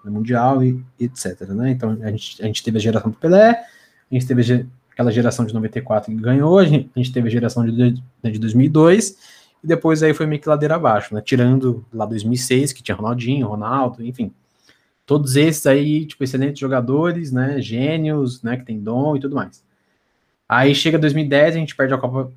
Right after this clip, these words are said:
né, pra Holanda, com um lance ridículo, né, do Felipe Melo, onde ele, ele, enfim, caga tudo, entrega o jogo, a gente perde eliminado. Aí uma nova geração chega, menino Neymar,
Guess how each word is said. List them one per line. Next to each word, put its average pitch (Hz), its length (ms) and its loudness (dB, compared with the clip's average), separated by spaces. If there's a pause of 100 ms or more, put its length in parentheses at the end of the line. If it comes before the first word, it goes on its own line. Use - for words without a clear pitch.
né, 113 80 -2
pra 131 120 -4
Holanda, 151 400 0
com 127 160 -6
um 123 40 2
lance 127 260 0
ridículo, 120 540 -6
né, 117 80 -10
do 117 80 -10
Felipe 117 280 -8
Melo, 147 380 0
onde 127 240 0
ele, 120 160 -6 (260)
ele, 113 220 -14
enfim, 120 300 -10 (720)
caga 120 280 0
tudo, 147 460 0
entrega 127 300 0
o 113 40 -6
jogo, 156 340 0
a 151 40 0
gente 147 180 -4
perde 143 260 -2
eliminado. 127 480 -4
Aí 113 300 -2
uma 139 100 0
nova 135 240 2
geração 127 360 0
chega, 190 580 4 (180)
menino 139 320 4
Neymar, 131 720 4